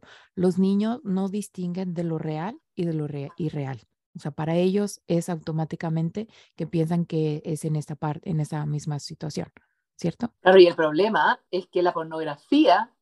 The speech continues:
Speaker 2: que ven los niños es pornografía violenta. Entonces, ¿qué es lo que pasa? Si tú tienes treinta años y quieres ver porno, bueno, ve porno, no hay problema. Pero no da lo mismo ver porno a los treinta, a los veinte,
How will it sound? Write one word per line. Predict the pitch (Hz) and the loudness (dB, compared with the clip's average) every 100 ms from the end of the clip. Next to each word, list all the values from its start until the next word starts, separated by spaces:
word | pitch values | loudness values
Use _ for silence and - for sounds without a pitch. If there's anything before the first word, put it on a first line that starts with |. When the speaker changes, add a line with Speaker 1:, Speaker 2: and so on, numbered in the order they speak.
| - | -2
Speaker 2:
que | 180 | -2
ven | 196 208 | 0 -2
los | 208 190 | -2 -2
niños | 202 208 202 | -4 -4 -4
es | |
pornografía | - 190 175 156 - 208 | 0 2 4 2 6 6
violenta. | 190 170 156 170 269 240 - - - _ _ _ _ _ _ - | 8 6 4 4 4 2 -2 -12 -12 _ _ _ _ _ _ 2
Entonces, | 180 180 - 262 170 - - _ _ _ | 2 4 8 8 6 -4 -16 _ _ _
¿qué | 190 | -2
es | 226 | 0
lo | 247 | -2
que | 214 | 2
pasa? | 247 - - _ _ _ _ _ - - | 2 2 -8 _ _ _ _ _ -16 -12
Si | - 190 | -2 2
tú | 285 330 | 4 4
tienes | 294 302 - | 6 4 4
treinta | 196 233 226 151 151 | 4 4 6 6 6
años | 208 165 | 2 -2
y | 147 | -2
quieres | 180 202 156 | -2 -2 -2
ver | 185 - | -4 -2
porno, | 156 202 220 170 | 0 0 0 -2
bueno, | 156 196 - _ _ _ | -2 -4 -8 _ _ _
ve | 156 156 208 | -6 -2 -2
porno, | - 214 170 120 | 2 2 2 -2
no | 147 | -8
hay | 165 | -6
problema. | 139 139 202 - _ - _ _ | -6 -4 -4 -6 _ -20 _ _
Pero | 185 185 175 | 8 8 8
no | 151 | 2
da | 139 254 | 2 2
lo | 339 | 2
mismo | 269 254 226 | -2 -4 -4
ver | 196 - | -4 0
porno | 190 185 165 | 0 0 -4
a | |
los | 139 - - | -8 -12 -2
treinta, | 170 185 190 - 294 - _ _ | 0 0 -4 -4 -4 -6 _ _
a | - 151 | -2 -2
los | 139 127 | -4 -6
veinte, | 156 180 180 - 302 | -4 -4 -4 -4 -4